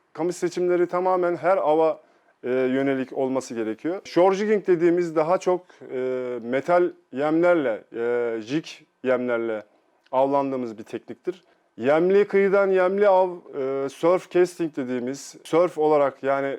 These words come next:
e, uzak atış yapıp, e, yemli kullandığımız av tekniğidir. Bunları, e, ilerleyen videolarda, daha sonraki videolarımızda, e,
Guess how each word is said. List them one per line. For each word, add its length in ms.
e, 80
uzak 360
atış 480
yapıp, 380
e, 60
yemli 360
kullandığımız 640
av 240
tekniğidir. 720
Bunları, 540
e, 280
ilerleyen 500
videolarda, 680
daha 180
sonraki 380
videolarımızda, 840
e, 60